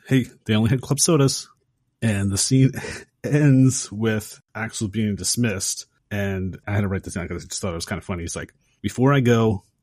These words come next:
I just want you two to know something, all right? The Super Cop story was working, okay? It was working, and you guys just messed it up,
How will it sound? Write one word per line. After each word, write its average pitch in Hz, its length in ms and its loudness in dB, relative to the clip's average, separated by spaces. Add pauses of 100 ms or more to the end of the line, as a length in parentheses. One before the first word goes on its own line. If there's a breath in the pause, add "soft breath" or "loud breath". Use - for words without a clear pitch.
I - 80 -8
just - 260 -6
want 120 220 2
you 131 100 4
two 131 240 2
to 127 100 0
know 110 180 2
something, 82 420 -6
all 87 100 -4
right? 110 260 0 (580)
The 117 60 -2
Super 135 260 2
Cop 131 220 -4
story 131 440 2 (420)
was - 140 -10
working, 87 300 -10 (480)
okay? 208 280 -2 (580)
It 160 60 4
was - 160 0
working, 147 520 2 (220)
and 113 120 4
you 123 80 2
guys 120 340 -2
just - 340 -6 (240)
messed 98 280 -4
it 95 80 -2
up, - 220 -14